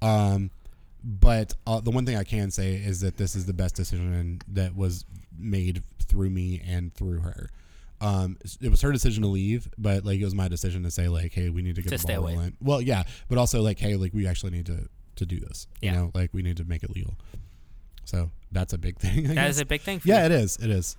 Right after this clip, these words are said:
Speaker 1: Um, it feels like it's not, but it is.
Speaker 2: But we, uh,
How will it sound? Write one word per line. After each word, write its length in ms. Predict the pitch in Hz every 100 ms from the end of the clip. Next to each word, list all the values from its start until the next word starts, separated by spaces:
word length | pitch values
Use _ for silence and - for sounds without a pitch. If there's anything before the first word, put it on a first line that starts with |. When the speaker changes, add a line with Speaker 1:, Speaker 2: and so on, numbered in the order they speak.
| -
Speaker 1:
Um, 380 | 104 104 101 98 95
it 80 |
feels 200 | 117 139
like 120 | 131 123
it's 120 | -
not, 300 | 110 131 113
but 120 | 95
it 100 | 90
is. 260 | 85 85 - - - - - - - - - - - - - - - -
Speaker 2:
But 240 | 135 127 - - - -
we, 220 | 127 131
uh, 420 | 127 123 120 113